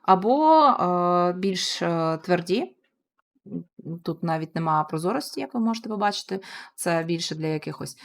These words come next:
скетчових штук, або, ну, для, для різних речей більш тверді, краще, щоб були у вас різні. Бувають, е, текстурні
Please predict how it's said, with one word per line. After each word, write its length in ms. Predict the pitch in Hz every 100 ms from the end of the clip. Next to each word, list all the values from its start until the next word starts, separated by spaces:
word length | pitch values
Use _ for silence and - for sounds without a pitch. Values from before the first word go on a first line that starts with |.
| - -
скетчових 600 | - 175 - 165 151 -
штук, 420 | - 247 240 - _ _ _
або, 760 | 160 156 160 160 156 156 151 - _ _ _ _ _ _ _ _ _ _ _ -
ну, 360 | 254 381 208 -
для, 480 | 180 175 170 170 170
для 220 | 190 196
різних 360 | 180 185 170 -
речей 460 | 170 - 170 175 - - - -
більш 240 | 175 165
тверді, 340 | - 180 220 311
краще, 320 | 214 202 -
щоб 200 | - 160
були 340 | 156 156 147
у 80 | 151
вас 280 | 151 - -
різні. 460 | 190 294 294 247 233 - - - -
Бувають, 720 | 185 196 185 170 175 - -
е, 340 | 160 160 156
текстурні 880 | 151 - - - 349 320 269 269